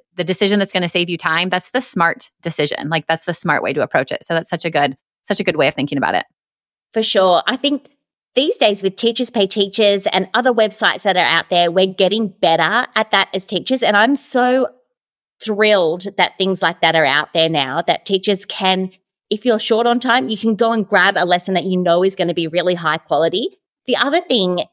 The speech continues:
Speaker 2: in this area, and I know in Australia, there are principals that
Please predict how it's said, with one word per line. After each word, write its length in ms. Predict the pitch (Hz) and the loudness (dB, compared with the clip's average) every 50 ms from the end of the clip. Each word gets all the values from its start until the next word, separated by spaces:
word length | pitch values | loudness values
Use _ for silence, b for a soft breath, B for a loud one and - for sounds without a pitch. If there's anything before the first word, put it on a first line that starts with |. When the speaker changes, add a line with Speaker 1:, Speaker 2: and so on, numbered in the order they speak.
| _ _ | _ _
Speaker 2:
in 120 | 190 202 185 | -2 -2 0
this 200 | 185 180 - - - | 0 -2 -4 -2 0
area, 460 | 175 180 180 180 180 165 151 151 156 - - | 0 2 2 2 2 4 4 2 2 2 0
and 220 | 170 180 175 165 - | -2 0 0 0 0
I 80 | 175 180 | 0 2
know 400 | 180 185 180 185 208 208 202 196 - - - | 2 4 4 4 2 2 -2 -4 -6 -4 -2
in 120 | 202 214 | 0 0
Australia, 600 | 220 208 - - 180 175 175 180 170 156 156 156 - | 0 0 0 0 2 2 2 2 2 2 0 2 0
there 180 | 175 170 - | -2 0 2
are 220 | 143 175 190 240 247 | 0 0 0 0 -4
principals 680 | - - 277 247 - - 220 185 185 180 175 160 - - | -2 -4 -4 -4 -4 -4 -4 -2 -2 -2 -2 -4 -4 -2
that 220 | 165 143 131 | -2 -2 -2